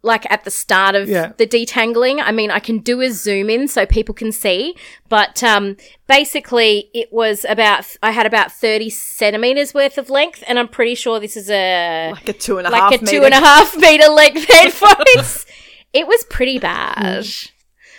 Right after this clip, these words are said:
Speaker 1: It was pretty bad.
Speaker 2: And now,
Speaker 3: So
Speaker 2: now,
Speaker 3: much better
Speaker 2: and then,
Speaker 3: now.
Speaker 2: and then
Speaker 1: Sound like Kasha.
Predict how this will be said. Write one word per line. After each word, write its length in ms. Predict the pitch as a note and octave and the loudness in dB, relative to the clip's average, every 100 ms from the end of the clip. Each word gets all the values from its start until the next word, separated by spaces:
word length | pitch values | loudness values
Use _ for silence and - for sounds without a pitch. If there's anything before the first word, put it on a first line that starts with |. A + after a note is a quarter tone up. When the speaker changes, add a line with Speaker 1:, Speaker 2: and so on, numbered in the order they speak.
| - | -8
Speaker 1:
It 20 | D4+ | -8
was 140 | D4+ | -8
pretty 240 | - D#4 | -6 -6
bad. 1160 | D4 A3 G3+ G3 D3 G2+ F2 E2 E2 A3+ A3+ A3 | -4 -4 -6 -6 -6 -6 -8 -14 -16 -14 -14 -12
Speaker 2:
And 140 | G#3 F#3 | -8 -4
now, 120 | G#3+ | -4
Speaker 3:
So 60 | G#3 | -4
Speaker 2:
now, 220 | G3 G3 | -2 0
Speaker 3:
much 220 | G3+ - | -2 -4
better 200 | E3 D#3 | -8 -6
Speaker 2:
and 80 | D#3+ | -8
then, 100 | D3+ | -6
Speaker 3:
now. 100 | G#3 | -6
Speaker 2:
and 80 | - | -4
then 60 | G3 | -4
Speaker 1:
Sound 140 | G#3+ | -2
like 160 | B3+ - | -4 -10
Kasha. 480 | - D#3 - A#1 | -10 -10 -10 -10